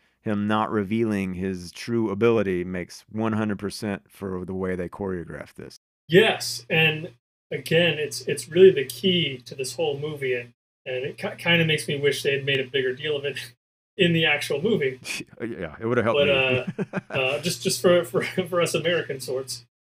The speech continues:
Speaker 2: Yeah, so everyone seems to be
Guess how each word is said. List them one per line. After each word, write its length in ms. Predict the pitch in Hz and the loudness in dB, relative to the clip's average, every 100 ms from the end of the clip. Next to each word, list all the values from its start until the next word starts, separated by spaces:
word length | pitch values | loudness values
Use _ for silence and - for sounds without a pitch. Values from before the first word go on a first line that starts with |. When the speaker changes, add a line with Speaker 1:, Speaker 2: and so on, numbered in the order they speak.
| _ _ | _ _
Speaker 2:
Yeah, 220 | 175 240 | 4 4
so 560 | - - 190 175 170 190 _ _ - - | 2 6 6 6 2 -4 _ _ -20 -10
everyone 440 | 196 160 185 185 180 | -6 2 4 4 0
seems 300 | - 190 - | 0 -2 -2
to 60 | 185 | -6
be 280 | 170 165 | -4 -6